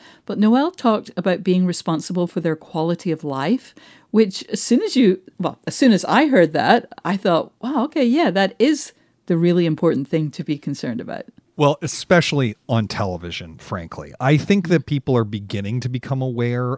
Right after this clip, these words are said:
Speaker 2: of exactly how hard it is to create the T V shows that we all watch. But it is really hard.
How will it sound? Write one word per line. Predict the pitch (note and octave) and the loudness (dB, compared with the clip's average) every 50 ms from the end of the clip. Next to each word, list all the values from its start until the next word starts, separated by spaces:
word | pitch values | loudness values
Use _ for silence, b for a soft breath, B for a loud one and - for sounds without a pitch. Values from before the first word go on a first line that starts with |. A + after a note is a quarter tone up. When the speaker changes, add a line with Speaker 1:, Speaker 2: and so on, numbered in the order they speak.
| _ - | _ -4
Speaker 2:
of | A2 G#2+ G#2+ G#2 G#2 G2+ - - | -4 -2 -2 -4 -6 -8 -8 -6
exactly | B2 A2+ G#2+ G#2 G#2+ G2+ F#2+ G#2+ - - A#2+ G#2+ | -6 -6 -6 -4 -4 -4 -4 -4 -4 -4 -4 -4
how | G2+ - G2 | -4 -8 -12
hard | F#2 - - F#2 F#2 F#2 | -12 -12 -12 -12 -10 -10
it | F#2+ F#2+ | -10 -8
is | G2 F#2 G2 - | -8 -8 -8 -8
to | - F#2 | -10 -12
create | - - - F#2+ G#2 G#2 - | -12 -8 -6 -4 -4 -4 -4
the | - B2 | -4 -6
T | - - A2 | -6 -6 -8
V | F#2+ G2+ F#2+ G2 | -6 -6 -6 -6
shows | - - A#2 G#2 G#2+ G#2+ - | -2 0 0 0 0 -2 -4
that | - G#2+ | -8 -8
we | G2+ G#2 G#2 | -6 -6 -6
all | G2 G2 F#2+ | -4 -6 -6
watch. | F2 F2 E2+ F2 G#2 - - - B B B B B B B B B B _ - B2 | -8 -8 -8 -6 -8 -8 -10 -16 B B B B B B B B B B _ -6 0
But | - D3+ D3 D3 _ _ - | 2 4 4 2 _ _ -2
it | - C#3+ - - | -2 -2 -2 0
is | - D3 D3 D#3 C#3+ B2 A2 | 0 2 4 4 4 2 -2
really | G#2 F#2+ G#2 A#2 A#2+ B2+ B2+ B2+ C3+ B2+ | -8 -8 -6 0 2 4 6 6 6 4
hard. | A#2 - - A2+ G2+ F#2 E2+ E2 | 2 0 0 -4 -4 -4 -10 -14